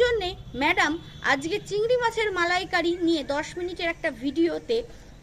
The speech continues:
এতটা জ্ঞান ঝেড়েছে, এতটা জ্ঞান ঝেড়েছে, যেটা নেওয়ার মতো না।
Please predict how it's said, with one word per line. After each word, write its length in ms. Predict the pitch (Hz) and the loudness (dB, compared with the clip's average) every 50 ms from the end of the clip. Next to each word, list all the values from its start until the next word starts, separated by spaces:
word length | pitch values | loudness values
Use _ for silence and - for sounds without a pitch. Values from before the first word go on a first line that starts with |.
| - - - - - - - 277 359 | -20 -20 -20 -20 -8 0 2 2 2
এতটা 420 | - - - 440 453 453 - 466 480 359 302 | 2 -2 -2 -2 0 4 6 4 6 6 4
জ্ঞান 200 | 359 370 381 392 392 320 285 | 4 4 4 4 2 2 4
ঝেড়েছে, 400 | 320 311 311 320 311 - 285 240 233 - - - 262 | 4 6 6 4 4 2 0 -2 -2 -2 -2 -4 -4
এতটা 400 | - - - - 403 403 - 415 415 339 | -4 -4 -6 -6 -4 4 4 4 4 6
জ্ঞান 160 | 381 370 381 392 311 | 2 2 2 2 0
ঝেড়েছে, 360 | 349 381 339 359 - - 285 269 320 - - - - - - 214 214 | -2 0 -2 -2 -2 0 -2 -2 -2 -4 -12 -18 -18 -14 -12 -2 -2
যেটা 200 | 277 262 311 320 320 285 | 0 2 2 2 2 2
নেওয়ার 300 | 262 247 247 262 269 285 277 254 | 0 0 0 0 0 2 0 0
মতো 180 | 226 - 208 185 | 0 -4 -6 -8
না। 60 | 156 | -8